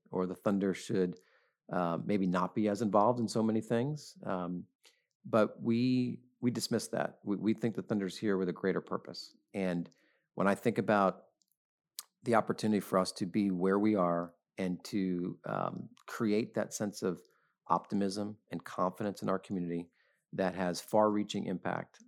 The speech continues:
um, um, for, for folks that are proud to be in Oklahoma. They're proud to live here. They're proud to work here. They're proud to raise their families here. Um, the Thunder can have a, a huge impact there. And, and, and that's why it's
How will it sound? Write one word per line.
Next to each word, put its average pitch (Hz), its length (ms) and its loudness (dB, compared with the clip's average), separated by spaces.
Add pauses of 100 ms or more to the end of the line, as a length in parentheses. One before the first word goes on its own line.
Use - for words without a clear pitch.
um, - 320 -6 (240)
um, - 180 -14 (500)
for, 92 340 -2
for 92 120 -2
folks - 440 0
that 85 240 0 (580)
are 104 100 4
proud 101 440 4
to - 80 -6
be 151 420 -2
in 95 80 -2
Oklahoma. 90 400 -4
They're 87 120 -2
proud 98 320 -2
to 113 60 -8
live 117 300 -2
here. 85 180 -4
They're 85 140 -6
proud 101 280 -2
to 113 80 -2
work 117 280 2
here. 85 160 -6
They're - 100 -6
proud 98 240 -2
to 107 60 -8
raise 104 220 0
their 110 100 -4
families 113 460 -2
here. - 240 -8 (520)
Um, 92 200 0
the 95 80 -4
Thunder 117 360 2
can - 180 -6
have 101 180 -2
a, 95 140 2
a - 160 -8
huge 98 280 -4
impact 90 400 -6
there. - 340 -8
And, 101 140 -6
and, 107 180 -4
and 104 100 -2
that's 107 220 0
why 98 320 4 (560)
it's - 180 -4